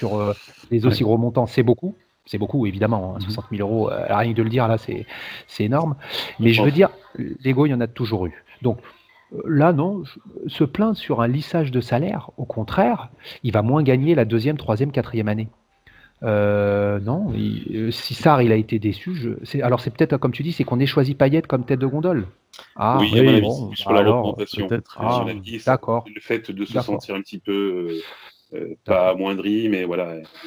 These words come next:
Speaker 3: il y a une moins
Speaker 1: D'accord.
Speaker 3: d'importance et que ça devienne le, l'Olympique de
Speaker 1: D'accord.
Speaker 3: Payet, quoi.
Speaker 1: D'accord.
Speaker 3: À mon
Speaker 1: <laughs> Pas
Speaker 3: avis,
Speaker 1: mal.
Speaker 3: à mon avis, je le prendrais comme ça. Enfin, je, c'est comme ça que je l'ai ressenti en tout cas.
Speaker 1: D'accord.
Speaker 3: Et, euh, et effectivement, bon, ben, il faudra voir comment ça se passe, euh, par la, par la
Speaker 2: Ouais.
Speaker 3: suite.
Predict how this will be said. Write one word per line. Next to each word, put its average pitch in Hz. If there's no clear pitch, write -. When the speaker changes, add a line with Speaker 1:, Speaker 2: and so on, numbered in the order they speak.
Speaker 3:
il 90
y 92
a 92
une 90
moins 95
Speaker 1:
D'accord. 95
Speaker 3:
d'importance 113
et -
que -
ça 95
devienne 95
le, 85
l'Olympique 92
de 87
Speaker 1:
D'accord. 95
Speaker 3:
Payet, 127
quoi. -
Speaker 1:
D'accord. -
Speaker 3:
À 92
mon 92
Speaker 1:
<laughs> 101
Pas 120
Speaker 3:
avis, 110
Speaker 1:
mal. 98
Speaker 3:
à 107
mon 117
avis, 127
je 98
le 98
prendrais 95
comme 104
ça. 107
Enfin, 85
je, 82
c'est 95
comme 92
ça 113
que 95
je 95
l'ai 95
ressenti -
en 85
tout -
cas. 147
Speaker 1:
D'accord. 95
Speaker 3:
Et, 82
euh, 78
et 87
effectivement, 92
bon, 87
ben, 82
il 82
faudra 85
voir -
comment 92
ça 87
se -
passe, -
euh, 82
par 160
la, 160
par -
la -
Speaker 2:
Ouais. 165
Speaker 3:
suite. -